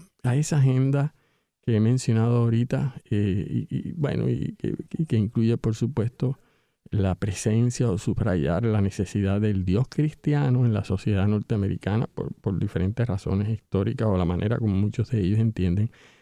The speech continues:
la historia. Pues la jueza O'Connor no hizo eso, sino lo que le hizo fue, en la segunda parte de Roe versus Wade, en el famoso caso de Planned Parenthood versus Casey, es que limitó, dificultó el derecho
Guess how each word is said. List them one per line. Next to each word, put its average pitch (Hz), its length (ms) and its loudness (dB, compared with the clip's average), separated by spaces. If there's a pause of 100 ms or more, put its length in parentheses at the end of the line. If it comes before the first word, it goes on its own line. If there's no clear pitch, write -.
(140)
la 104 120 0
historia. 101 320 0
Pues 131 140 2
la 135 80 4
jueza 143 300 2
O'Connor 214 360 4
no 165 180 4
hizo 170 260 0
eso, 208 400 -4 (520)
sino 113 260 2
lo 104 100 2
que 110 100 -2
le 95 140 2
hizo 110 320 0
fue, 226 260 0 (300)
en - 80 -4
la - 60 -10
segunda 90 400 0
parte 98 360 -2
de 98 100 0
Roe 98 220 0
versus 101 320 0
Wade, 175 560 0
en 107 80 -4
el 98 80 0
famoso 127 480 -2
caso 107 320 -2
de 101 100 0
Planned 107 460 -2
Parenthood 101 420 0
versus - 360 -4
Casey, 185 560 -2 (440)
es 139 120 -2
que 151 160 2
limitó, 135 640 4
dificultó 127 1000 2
el 117 140 2
derecho 92 560 0